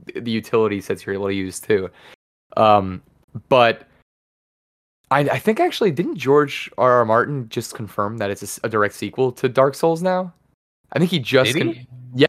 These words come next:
Speaker 1: I think he did. I think he did. Um,
Speaker 2: I thought it was a
Speaker 1: unless he
Speaker 2: different
Speaker 1: doesn't know what
Speaker 2: story.
Speaker 1: he's th-, that's what I thought too. I, I think he maybe just doesn't fully know, but he did say outright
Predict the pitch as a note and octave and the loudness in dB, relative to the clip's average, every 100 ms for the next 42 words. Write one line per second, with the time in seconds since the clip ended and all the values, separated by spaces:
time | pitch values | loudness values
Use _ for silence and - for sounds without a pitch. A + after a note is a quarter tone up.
0 | - E3+ F3+ G3+ D#3 F#3+ B2 D3 D3+ C3 | 4 2 2 0 4 4 4 0 -2 4
1 | D#3 A2 G2 G#2 - B2 B2 A#2 G#2+ - | 4 4 0 -6 0 2 2 0 -8 -18
2 | _ _ _ A2+ D#3 D#3+ C#3+ E3 - E3+ | _ _ _ -8 -2 0 2 0 0 -2
3 | D#3 G#2+ C#3+ C3 - - _ _ _ _ | -2 0 -2 -4 -8 -16 _ _ _ _
4 | - - A3 C#4 C4+ C#4 C4+ A#3+ E3+ D4+ | -2 2 4 4 4 6 6 4 4 2
5 | E4 - - - F3 A#3 G#4 G#4 C#4 G3+ | 2 2 -2 0 0 2 0 -4 0 0
6 | G3 E3 C#3+ - C3 B2 C3 - C3+ B2+ | 0 -4 -8 -2 -2 -2 -6 -10 -4 -4
7 | A#2+ G#2+ A2+ C3 A#2 C3 C3 D#3+ D#3 _ | -2 -2 0 0 -2 -4 -2 -2 -4 _
8 | - - C#3+ A#2 F#2+ - A2+ A2 G#2+ F#2+ | -18 -2 2 2 0 0 2 2 2 -4